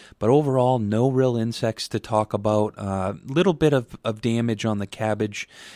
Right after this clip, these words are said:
and broccoli and cauliflower with some cabbage worm, uh, but nothing major. We've taken care of that problem, but there's not a lot going on in the garden other than some weeding. So today, I'm gonna be doing some weeding in the vegetable garden, kinda cleaning up some of that,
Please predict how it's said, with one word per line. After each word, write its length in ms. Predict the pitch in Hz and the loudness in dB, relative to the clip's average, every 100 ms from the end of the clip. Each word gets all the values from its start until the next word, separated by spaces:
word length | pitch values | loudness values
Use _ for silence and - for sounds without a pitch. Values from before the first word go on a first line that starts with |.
| - | -10
and 200 | 107 101 | -4 -4
broccoli 460 | 98 104 104 - 107 | 0 2 2 0 -2
and 80 | 98 | -2
cauliflower 760 | 107 101 101 - 101 101 101 | 0 0 0 0 0 2 0
with 200 | 98 98 | -2 -4
some 200 | - 92 | -6 -10
cabbage 500 | 92 - 101 98 92 | -10 -8 -6 -6 -8
worm, 420 | 101 98 101 98 - - - - - | -6 -4 -4 -6 -12 -20 -20 -18 -6
uh, 360 | 98 95 95 92 | -2 -2 -4 -2
but 200 | 107 104 | 0 0
nothing 540 | 104 110 127 - 117 107 | -2 0 0 0 -2 -2
major. 320 | 104 95 98 | -2 -2 -4
We've 180 | 101 - | -6 -4
taken 300 | 117 113 110 | -4 -4 -6
care 220 | 113 107 | -2 -2
of 60 | 101 | 0
that 180 | 98 | -4
problem, 560 | - 107 101 101 98 95 - - - - - | -2 -2 0 -2 -4 -8 -12 -20 -20 -20 -6
but 200 | 98 - | -6 -4
there's 200 | 101 98 | -4 -2
not 260 | 113 165 | 0 2
a 60 | 165 | 0
lot 360 | 120 123 123 - _ 110 | 0 0 -2 -4 _ -2
going 320 | 120 117 110 | 0 2 2
on 260 | 110 107 101 | 0 0 -2
in 140 | 101 | -6
the 80 | 98 | -6
garden 460 | 95 104 101 98 - | -2 -2 -2 -4 -4
other 280 | 110 110 98 | -2 0 0
than 240 | 101 95 | -4 -4
some 320 | - 101 92 | -6 -8 -6
weeding. 360 | 95 95 87 85 | -6 -6 -10 -12
So 220 | - 101 | -6 -6
today, 440 | 95 131 147 165 156 - - - | -4 0 0 0 -4 -14 -16 -8
I'm 100 | 107 | -4
gonna 120 | 120 | -2
be 80 | 113 | 0
doing 160 | 135 131 | 0 0
some 180 | 120 | -2
weeding 300 | 110 120 120 | -2 -2 -2
in 80 | 117 | -2
the 80 | 110 | 0
vegetable 340 | 113 107 113 | 0 -2 -4
garden, 360 | 107 107 107 104 | 0 2 2 -2
kinda 240 | - 98 | -6 -8
cleaning 440 | - - 120 117 110 | -6 -6 -2 -2 -2
up 180 | 117 - | -4 -4
some 160 | 110 | -4
of 100 | 104 | -2
that, 280 | 101 98 98 | -2 -2 -4